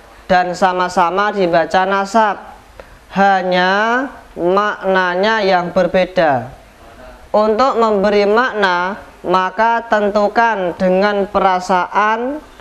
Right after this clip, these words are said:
mana yang cocok. Menjadi maf'ul mutlak,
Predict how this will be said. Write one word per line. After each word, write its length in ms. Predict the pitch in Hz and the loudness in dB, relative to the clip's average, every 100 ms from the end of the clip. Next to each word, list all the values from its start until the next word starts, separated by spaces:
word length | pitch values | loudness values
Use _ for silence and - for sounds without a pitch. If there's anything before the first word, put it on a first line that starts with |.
| - - - - 147 | -20 -20 -20 -12 -2
mana 420 | 170 185 208 214 | 0 0 0 0
yang 240 | 196 185 | 0 0
cocok. 400 | 175 165 165 143 - - - - - - - - - - - | 0 0 0 0 -4 -20 -20 -20 -20 -20 -20 -20 -20 -20 -10
Menjadi 560 | - 202 190 214 208 277 | -2 0 2 2 2 2
maf'ul 460 | 277 262 240 240 220 | 2 0 0 0 2
mutlak, 500 | 262 262 185 156 | 0 0 0 0